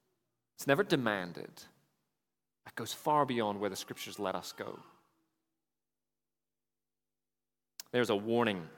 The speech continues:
here for husbands. I wonder if you saw it at the end of verse seven. Let me read it for us. Peter says, "Your prayers may be hindered." And then he fills it out in verse twelve. Let me read it.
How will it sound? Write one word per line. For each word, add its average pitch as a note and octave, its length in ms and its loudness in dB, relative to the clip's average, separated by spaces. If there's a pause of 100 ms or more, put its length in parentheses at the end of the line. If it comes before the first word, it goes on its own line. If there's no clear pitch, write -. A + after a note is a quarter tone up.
(220)
here G#2 280 6
for G#2 300 -2
husbands. G#2 400 0
I G#2 40 4
wonder A2 220 4
if G#2+ 140 0
you G#2 60 -8
saw G#2+ 320 4
it - 280 -2
at A2 140 -6
the B2 100 -2
end G#2+ 140 2
of G2 80 -2
verse G2+ 180 0
seven. A#2+ 360 2
Let A#2+ 80 -2
me G#2 100 -2
read G2+ 160 2
it G#2 100 -2
for G#2 220 -4
us. - 380 -10 (960)
Peter A#2+ 160 -2
says, A#2+ 240 2
"Your C#3 140 6
prayers B2 1000 0 (480)
may A#2 500 2 (100)
be A2 420 0 (300)
hindered." C#3+ 560 -8 (520)
And B2+ 100 4
then A#2+ 80 6
he A2+ 60 4
fills C3 320 6
it C3+ 80 8
out C#3+ 200 10
in C3 140 0
verse B2 220 4
twelve. C#3+ 400 8
Let C3+ 100 6
me C3+ 80 4
read C#3+ 160 6
it. C#3+ 100 8